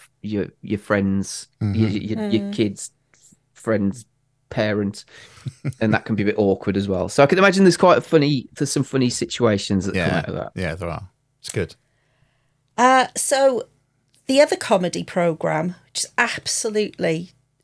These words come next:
Speaker 3: my favourite comedy programme that I've seen in the last five years, and I have only ever met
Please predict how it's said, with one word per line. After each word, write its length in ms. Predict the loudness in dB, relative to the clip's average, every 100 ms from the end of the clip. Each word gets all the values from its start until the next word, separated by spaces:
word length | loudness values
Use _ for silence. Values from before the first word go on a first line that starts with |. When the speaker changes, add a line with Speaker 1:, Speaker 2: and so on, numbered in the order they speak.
| _ _
Speaker 3:
my 200 | -4 -4
favourite 960 | -4 -6 -2 2 2 2 -4 -2 -2 -2 _ -12
comedy 440 | -4 -2 -4 -6
programme 560 | -6 -2 -2 0 -2 -2
that 140 | -4
I've 120 | -6
seen 300 | -6 -6 -4
in 120 | -4 -4
the 80 | -4
last 480 | -4 -6 -6 -8
five 360 | -4 -4 -4 -6
years, 480 | -4 -4 -4 -4 -8 -12 _ _ -2
and 160 | 0 2
I 300 | 2 0 -4 -14 -10
have 180 | -6 -4 -2
only 340 | -2 -2 -4
ever 240 | -4 -2 -2
met 420 | -4 -2 -4